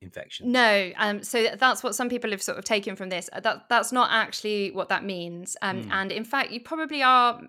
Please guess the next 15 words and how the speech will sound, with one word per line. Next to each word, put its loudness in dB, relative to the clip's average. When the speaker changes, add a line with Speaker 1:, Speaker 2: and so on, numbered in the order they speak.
Speaker 2:
uh, 4
a -2
bit 4
less 2
likely 0
to -12
have -6
serious -2
problems -4
during -6
a -8
second -6
or -8
third -2
infection -10